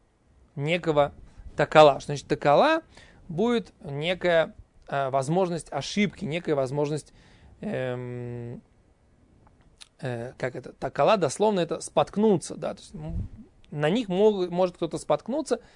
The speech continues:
с ними может кто-то ошибиться. И сейчас Гемара объяснит, сейчас Гемара объяснит, что, собственно говоря, в чём здесь может быть вот эта ошибка, в чём здесь может быть эта,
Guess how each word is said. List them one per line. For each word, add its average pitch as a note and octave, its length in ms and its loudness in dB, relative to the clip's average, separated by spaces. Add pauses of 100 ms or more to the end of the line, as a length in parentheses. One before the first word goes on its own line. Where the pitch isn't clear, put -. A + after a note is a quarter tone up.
(120)
с - 80 -12
ними G#3+ 120 2
может G3 220 0
кто-то E3 220 2
ошибиться. C#3+ 480 -4 (240)
И G#3+ 60 -14
сейчас G#3+ 220 -2
Гемара E3 280 -2
объяснит, F#3 400 -4 (320)
сейчас E3+ 220 -2
Гемара F3 160 -4
объяснит, C#4+ 340 -6
что, A3+ 380 2
собственно F#3 280 -6
говоря, D#3 220 -4
в - 60 -12
чём G3 220 0
здесь D#3+ 360 0 (520)
может D#3+ 420 2
быть D#3+ 220 2
вот D3 120 -6
эта C#3+ 240 0
ошибка, G#3 380 -4
в - 40 -14
чём F#3+ 160 -2
здесь E3+ 160 -6
может D#3 200 -4
быть D3 120 -12
эта, D#3 260 -6